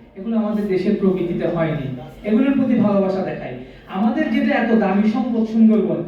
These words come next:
ওইটার গাছের পাতা চিনবে না। কাউকে জিজ্ঞেস করলে গোল পাতা কিরকম, অনেকে বলতে পারবে না। কাউকে জিজ্ঞেস করে যদি সুন্দরী পাতা কিরকম, বলতে পারবে না। তো আমরা ওখানে বিভিন্ন সুন্দরবনের গাছগুলো আনবো এবং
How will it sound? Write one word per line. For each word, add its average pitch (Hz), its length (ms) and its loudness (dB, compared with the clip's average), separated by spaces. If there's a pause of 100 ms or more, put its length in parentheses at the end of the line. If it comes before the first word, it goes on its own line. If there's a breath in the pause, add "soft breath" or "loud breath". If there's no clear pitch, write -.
(140)
ওইটার 220 280 0
গাছের 226 360 0
পাতা 214 320 0
চিনবে 165 300 0
না। - 220 -6
কাউকে 226 220 0
জিজ্ঞেস 254 320 -2
করলে 254 200 -2
গোল 214 240 4
পাতা 214 220 0
কিরকম, 202 400 2
অনেকে 226 180 2
বলতে 196 200 0
পারবে 147 260 -4
না। 127 140 -10 (420 loud breath)
কাউকে 214 260 2
জিজ্ঞেস 233 320 0
করে 254 160 -2
যদি - 140 2
সুন্দরী 240 420 4
পাতা 240 240 -2
কিরকম, 233 360 0
বলতে 208 200 4
পারবে - 280 -2
না। - 160 -10 (340 loud breath)
তো 190 60 -2
আমরা 196 280 0
ওখানে 226 180 0 (100)
বিভিন্ন 220 220 2 (120)
সুন্দরবনের 214 420 4
গাছগুলো 190 480 2
আনবো 202 260 2 (320 loud breath)
এবং 220 120 4